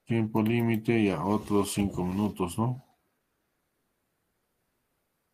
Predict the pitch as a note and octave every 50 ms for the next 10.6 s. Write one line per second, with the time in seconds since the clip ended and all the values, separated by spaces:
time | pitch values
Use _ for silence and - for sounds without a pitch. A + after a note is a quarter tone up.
0 | _ _ _ _ _ _ _ _ _ _ _ _ _ _ _ _ _ _ _ _
1 | _ _ _ _ _ _ _ - - F2 F#2 F#2+ F2+ - - - F2+ - - E2+
2 | E2+ E2+ F2 - F2 - - - - F#2 F#2 F#2 F2+ F2+ F#2 F#2 F2+ F2 - -
3 | - - - F2 - _ _ _ _ _ _ _ _ _ - G2+ G#2 A#2 B2+ -
4 | - _ _ _ _ _ _ _ _ _ _ _ _ - F#2 F#2+ - - F#2 F2+
5 | F2 E2+ - - F#2+ F#2+ G#2 A2 A2+ A2+ A2+ A2+ A#2 A#2+ B2 B2 G2 G2 G2+ G2+
6 | G2+ G2+ G2+ F#2+ - - F2+ F#2 F#2+ F#2 F2 E2 D#2+ D2 D#2 D2+ E2+ F#2+ A2+ B2
7 | A#2+ A#2 A2 F#2+ F#2 F2+ F2 - - E2 E2+ E2+ - - - - - - - _
8 | - _ - - - - _ _ _ _ _ _ _ _ _ _ _ - - _
9 | _ _ _ _ _ _ _ _ _ _ _ _ _ _ _ _ _ _ _ _
10 | _ _ _ - - - - - D2+ - - -